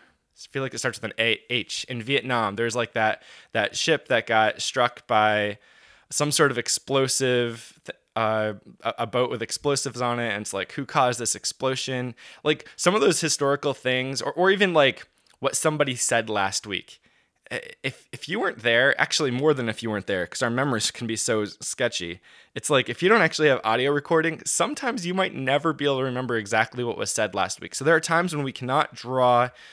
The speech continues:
strong conclusions in a moment, but truth does exist, and good thinking will pursue that truth. And, and when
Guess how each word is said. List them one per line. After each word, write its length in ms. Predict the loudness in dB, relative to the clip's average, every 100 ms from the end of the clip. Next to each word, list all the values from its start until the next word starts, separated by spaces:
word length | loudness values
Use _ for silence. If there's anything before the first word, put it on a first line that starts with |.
| -16
strong 580 | -6 -6 -2 0 2 0
conclusions 640 | -2 -6 -4 -6 -4 -6 -6
in 80 | -6
a 40 |
moment, 360 | -4 -6 -6 -6
but 140 | -6
truth 380 | -4 -4 -6 0
does 220 | 0 0
exist, 440 | -8 -6 -6 -6 -8
and 200 | -10 -8
good 160 | -10
thinking 400 | -8 -10 -8 -6
will 100 | -6
pursue 500 | -6 -10 -6 -6 -4 0
that 180 | 0
truth. 380 | -2 -6 -6 -12 _ -20 -20 -20 -4 0
And, 120 | 2 2
and 160 | 2
when 320 | 4 4 0